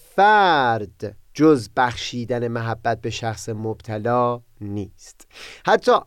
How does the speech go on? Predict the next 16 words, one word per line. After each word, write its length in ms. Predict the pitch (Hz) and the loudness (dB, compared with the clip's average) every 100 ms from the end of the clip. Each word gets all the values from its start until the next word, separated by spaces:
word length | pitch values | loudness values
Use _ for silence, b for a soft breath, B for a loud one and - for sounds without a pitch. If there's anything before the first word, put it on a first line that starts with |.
| _ | _
اگر 460 | 160 196 220 247 240 | 0 2 4 4 4
هم 320 | 185 196 214 | 4 2 2
این 260 | - 143 131 | 0 -2 -2
چنین 540 | - 123 123 156 151 | -4 -4 2 2 2
باشه 600 | 113 123 123 117 113 - - _ _ B B B | 0 0 2 0 -4 -14 -20 _ _ B B B
که 100 | - | 2
یک 300 | 156 156 233 | 4 6 2
شخصی 560 | - 214 226 202 - 233 | 4 4 4 2 -2 -2
مستحق 1200 | 214 147 131 120 - - - 131 113 - 185 226 - - - 127 117 107 98 | -2 0 -2 -2 -10 -14 -8 -8 -8 0 2 2 -2 -20 -10 -6 -4 -4 -6
مجازات 1200 | 110 123 117 123 117 113 101 113 113 107 104 - - | -4 -2 0 0 2 0 -2 -2 0 -2 -6 -20 -10
بوده. 640 | 117 107 98 160 131 - - _ B B B B B - - - | -8 -8 -2 0 0 -4 -16 _ B B B B B -20 -16 0
این 440 | 254 294 277 247 | 4 6 4 4
در 240 | 185 175 160 | 4 4 4
حیطهٔ 680 | 113 131 139 123 185 208 | 0 -4 -4 2 4 4
مسئولیت 1500 | 185 143 131 123 - - 135 120 120 117 123 104 147 202 - | 2 0 -2 -2 -8 -10 -6 -6 -4 -4 -4 0 2 2 0
و 140 | 135 | -4